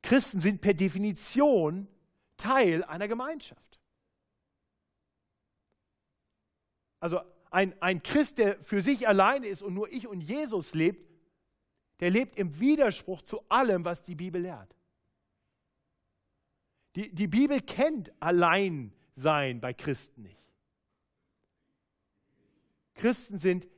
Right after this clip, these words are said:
Teil eines Leibes. Wir sind Teil des Leibes Christi. Alle Bilder, die die Bibel gebraucht, machen deutlich, dass, dass Christen hineingehören in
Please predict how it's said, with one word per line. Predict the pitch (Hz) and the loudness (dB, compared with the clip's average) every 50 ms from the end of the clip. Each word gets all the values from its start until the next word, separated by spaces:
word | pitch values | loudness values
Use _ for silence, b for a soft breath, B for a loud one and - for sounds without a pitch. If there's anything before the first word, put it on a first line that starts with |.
| _ _ - | _ _ -16
Teil | - - - 214 247 233 208 175 156 151 160 - - | -14 -10 -4 0 2 4 6 6 6 4 2 0 -4
eines | - 160 175 185 185 170 - - | -6 -8 -6 -4 -6 -6 -6 -8
Leibes. | 196 214 220 254 262 240 - 117 - - - - _ _ _ _ _ _ _ _ _ _ _ _ _ _ _ _ _ _ _ _ _ _ _ | -10 -8 -8 -8 -10 -10 -12 -16 -20 -20 -20 -20 _ _ _ _ _ _ _ _ _ _ _ _ _ _ _ _ _ _ _ _ _ _ _
Wir | - 175 | -10 -10
sind | 165 208 190 | -8 -8 -8
Teil | - 156 202 220 208 | -2 2 2 4 4
des | 170 160 - | 2 0 0
Leibes | 185 175 170 165 170 - - | 0 0 0 -2 -4 -10 -10
Christi. | - 214 214 - - - - _ _ _ b b b b b b | -10 -10 -10 -10 -12 -20 -20 _ _ _ b b b b b b
Alle | - 247 277 277 226 | 0 2 4 4 2
Bilder, | 151 - 262 285 302 302 294 240 202 175 | 0 0 0 0 2 2 4 4 4 4
die | 156 190 185 | 2 -2 -4
die | 196 180 | -4 -4
Bibel | 180 233 269 262 240 | -2 -2 -2 -2 -2
gebraucht, | 190 202 160 180 156 156 190 220 240 226 196 160 - b b b b b b | -2 -2 -2 -2 -2 0 2 2 4 4 2 0 -4 b b b b b b
machen | 180 196 202 190 226 190 | 0 0 0 0 -2 -2
deutlich, | 156 190 196 233 285 277 - - 185 - | -2 2 4 4 4 2 2 -4 -12 -6
dass, | - 190 185 175 - b b b b b b | -2 0 0 0 -2 b b b b b b
dass | 190 190 - - | -4 -4 -4 -4
Christen | - 262 277 - - 233 | -4 -4 -4 -4 -6 -6
hineingehören | 226 190 175 208 196 190 190 208 262 285 311 294 247 208 185 190 196 180 180 185 | -4 -4 -2 -2 2 4 4 4 4 2 0 -2 -4 -2 0 0 0 0 -2 -4
in | - - 240 269 294 277 233 196 170 147 b | -6 -6 -4 -2 -2 -2 -2 -4 -4 -6 b